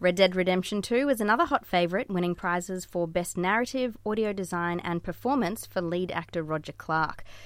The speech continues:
Popular favourite Fortnite won the category for Best Multiplayer Experience.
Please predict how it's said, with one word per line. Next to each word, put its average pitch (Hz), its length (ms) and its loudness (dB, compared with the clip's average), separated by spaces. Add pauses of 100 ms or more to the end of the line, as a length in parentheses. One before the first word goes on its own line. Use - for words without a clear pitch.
(320)
Popular 226 300 2
favourite 190 400 0
Fortnite 208 680 0
won 180 140 0
the 175 60 -2
category 175 400 -2
for 165 160 -4
Best 160 260 -4
Multiplayer 170 640 -2
Experience. 214 720 -6